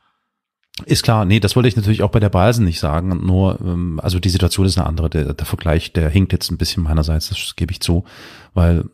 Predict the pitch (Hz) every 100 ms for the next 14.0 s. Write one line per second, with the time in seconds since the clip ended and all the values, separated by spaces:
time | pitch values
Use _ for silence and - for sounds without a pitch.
0 | - - 98 90 85 90 101 87 - -
1 | 92 92 - 95 - - - 87 85 90
2 | - - 92 82 - - 98 85 - 95
3 | - 87 78 - - 117 117 110 98 90
4 | 85 85 80 82 80 76 78 76 87 -
5 | 92 - 92 87 - 110 151 - 117 110
6 | - 101 - - - - - - - 87
7 | 76 82 98 104 92 98 95 90 92 85
8 | - - 80 87 - - - - - -
9 | - - 107 98 92 87 - - - 80
10 | 85 92 - - - - - - 110 101
11 | 92 95 98 85 - - 90 90 - 87
12 | 98 113 92 95 104 - 98 - - 92
13 | 90 90 85 85 82 80 80 - 85